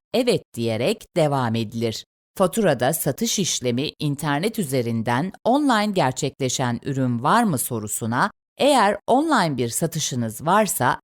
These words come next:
"Evet." diyerek, yoksa "Hayır." seçilebilir. "Evet, var." seçeneğini işaretledikten sonra web adresi, ödeme şekli, ödeme platformu ve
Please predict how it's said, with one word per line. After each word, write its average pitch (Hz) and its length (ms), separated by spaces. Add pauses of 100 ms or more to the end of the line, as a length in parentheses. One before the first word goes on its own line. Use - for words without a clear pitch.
"Evet." 269 260 (100)
diyerek, 117 540 (300)
yoksa 214 580 (180)
"Hayır." 254 320
seçilebilir. 131 920 (200)
"Evet, 349 380
var." 269 220
seçeneğini 262 680
işaretledikten 226 1080
sonra 151 520
web 240 260
adresi, 147 680 (100)
ödeme 233 360
şekli, 160 640 (120)
ödeme 247 340
platformu 247 840
ve 170 240